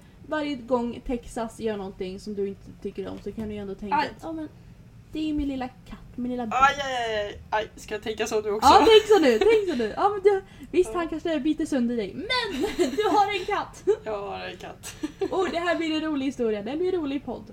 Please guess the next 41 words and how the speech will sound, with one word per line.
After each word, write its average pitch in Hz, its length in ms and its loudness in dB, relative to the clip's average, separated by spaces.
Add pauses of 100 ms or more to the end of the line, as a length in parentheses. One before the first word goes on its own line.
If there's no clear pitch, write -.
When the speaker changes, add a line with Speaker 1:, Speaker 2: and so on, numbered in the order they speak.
(320)
Speaker 2:
Ja. 214 200 -12 (540)
Speaker 1:
Mm. 208 200 -8 (340)
Speaker 2:
Det 202 100 -10
är 202 40 -8
kanske 202 240 -12
inte 190 220 -16
det. 185 140 -16 (360)
Förlåt 208 600 -4
alla 185 260 -4
om 170 160 -8
det 170 100 -8
är, 170 340 -8
om 180 100 -14
han 180 140 -12
är 160 40 -10
jättejobbig, 165 560 -14
men 165 320 -14 (1500)
det 262 60 -12
gick 302 80 -8
inte 339 160 -6
så 247 120 -14
bra 226 100 -4
att 220 60 -4
stänga 202 240 -4
ute 196 200 -4
han, 208 220 -4
och - 140 -14 (140)
det 214 60 -12 (120)
är 214 60 -8
inte, 202 160 -12
inte 202 160 -12
så - 80 -18
bra 170 200 -8
att 170 60 -14
ha 160 200 -8
han 165 120 -12
här 165 160 -8
inne 160 200 -12
heller, 175 420 -12
så 165 440 -14 (960)
ja. 208 220 -8